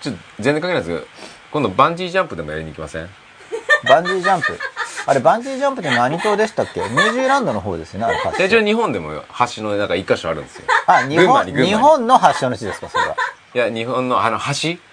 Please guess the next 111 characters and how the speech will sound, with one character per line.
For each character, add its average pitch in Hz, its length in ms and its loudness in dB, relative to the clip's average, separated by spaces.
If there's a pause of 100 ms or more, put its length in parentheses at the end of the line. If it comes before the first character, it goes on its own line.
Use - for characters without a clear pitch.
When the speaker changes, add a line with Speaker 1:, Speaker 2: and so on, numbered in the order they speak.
(240)
Speaker 1:
よ 156 100 0
く 147 60 2
あ - 20 6
る - 0 -
じ - 0 -
ゃ 127 40 6
な - 0 -
い 104 80 -4
で 78 60 -6
す - 80 -16
か。 - 160 -2
Speaker 2:
は 127 40 4
い。 120 40 4
Speaker 1:
海 92 60 -2
外 85 120 -2
の 78 60 -10
な 78 100 -8
ん 71 40 -14
か 64 80 -12
こ 67 120 -10
う、 - 1000 -18
こ - 60 -10
う、 117 40 2
Speaker 2:
あ 107 400 4
ー。 - 20 -2
Speaker 1:
川 113 200 6
の 98 140 -2
と 101 100 -6
こ 85 60 -4
ろ 80 60 -4
に - 60 -6
飛 - 140 -2
ん - 40 -4
で、 - 60 -6 (300)
橋 - 80 -14
か - 100 -2
ら。 - 280 -6
Speaker 2:
バ - 180 2
ン 311 60 -6
ジ 170 80 -4
ー - 20 -4
っ - 20 -18
て、 120 80 -8
ま、 101 180 -2
な 175 120 2
ん 247 80 -10
と 247 100 0
か 240 120 0
島 226 140 0
っ 226 40 -4
て 220 100 -6
と 214 80 -2
こ 214 100 2
で 120 60 0
す - 60 -8
よ 87 80 -8
ね、 95 120 -4
初 85 200 -6
め。 87 80 -2
Speaker 1:
有 85 60 -4
名、 80 160 -10
そ 90 120 -10
う - 40 -8
で - 60 -14
す。 98 60 -6
Speaker 2:
有 90 100 -2
名 85 100 -4
な 78 80 -4
の 67 80 -6
っ 62 40 -10
て。 - 80 -14
Speaker 1:
う 69 40 -10
ん。 - 20 -10 (640)
Speaker 2:
そ 226 100 2
う - 20 4
で 214 60 -4
す - 60 -14
よ 170 60 -8
ね。 156 100 -8
Speaker 1:
は - 40 -8
い。 - 40 -20
Speaker 2:
そ 143 120 -4
こ 175 80 -2
ま 190 100 0
で 104 80 -6
行 - 40 -12
き 110 40 -10
ま 95 80 -6
す？ - 160 -14 (540)
Speaker 1:
行 90 80 -6
き 90 60 -2
ま 87 80 -4
し - 60 -6
ょ - 40 -4
う - 20 -14
か。 - 80 -10
Speaker 2:
ひ-、 - 60 -16 (920)
あ、 131 120 0
ネ 135 120 -2
ッ - 20 -2
ト 190 120 -4
で 175 120 0
引 175 80 0
い 170 40 -4
て 170 80 -8
み 160 60 -4
ま 151 100 -2
し - 60 -8
ょ 131 40 -2
う 92 40 0
よ。 76 100 -4